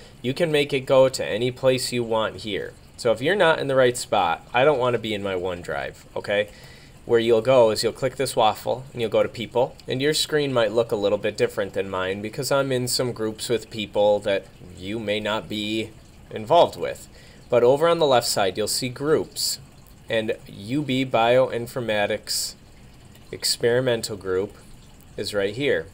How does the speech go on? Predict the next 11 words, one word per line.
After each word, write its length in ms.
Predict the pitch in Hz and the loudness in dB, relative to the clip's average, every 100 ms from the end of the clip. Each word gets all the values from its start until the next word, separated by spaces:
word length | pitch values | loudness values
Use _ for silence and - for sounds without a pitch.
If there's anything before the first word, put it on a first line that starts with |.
| - | -16
So 180 | - 131 | -6 0
you'll 140 | 139 | 0
click 300 | 143 208 - | 0 -2 0
us 400 | 95 - - - | -2 -2 -6 -6
and 120 | 123 120 | -2 2
you'll 100 | 117 | 4
get 220 | 139 135 | 2 0
to 100 | 131 | 2
our 140 | 117 | 2
resources 720 | 98 104 98 104 95 - 90 | 2 -4 -4 -2 -4 -4 -8
page. 560 | - 101 80 - - | -8 -8 -8 -8 -8